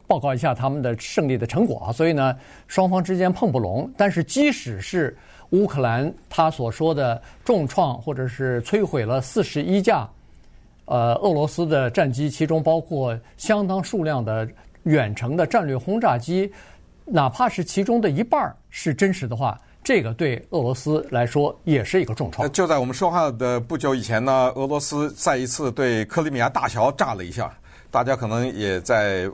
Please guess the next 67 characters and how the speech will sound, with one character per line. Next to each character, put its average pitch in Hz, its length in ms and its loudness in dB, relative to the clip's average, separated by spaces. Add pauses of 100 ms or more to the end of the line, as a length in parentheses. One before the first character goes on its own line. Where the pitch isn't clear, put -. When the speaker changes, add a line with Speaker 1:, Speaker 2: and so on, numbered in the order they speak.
(120)
Speaker 2:
网 95 120 -2
上 127 140 -4
看 180 180 0
到 117 160 2
这 123 140 0
个 120 80 0
视 127 160 -2
频， 113 240 0
因 156 80 0
为 160 260 2 (140)
特 214 160 0
别 151 160 0
的 139 80 -2
有 117 160 0
意 160 100 -2
思， 127 200 -2
就 143 180 -4
是 151 60 -2
现 180 280 0
在 180 160 2
我 117 80 -2
们 120 120 -4
看 170 200 -4
到 123 160 2
的 107 240 0 (200)
这 196 80 2
样 170 120 2
的 131 80 -2
新 175 220 0
闻， 151 220 0
它 190 100 0
都 247 220 0
配 214 280 -2
有 127 160 0
视 127 240 -2
频 113 220 -4
呐。 180 260 0
Speaker 1:
对。 135 160 0 (240)
Speaker 2:
这 269 140 -2
个 190 60 0
真 247 180 2
的 233 80 2
不 233 240 0
得 151 160 2
了。 117 140 2
过 220 160 -2
去 - 100 -6
我 131 80 0
们 139 80 -6
都 185 140 0
是 156 120 -10
说 180 200 -2
看 262 200 -2
电 240 160 0
影， 107 120 -6 (260)
啊， 113 100 0
在 165 160 0
电 165 200 0
影 82 100 -8
上 120 160 -2
发 120 140 2
现， 113 180 -6
然 131 80 0
后 160 100 2
看 214 240 -2
报 208 160 2
纸， 107 400 -4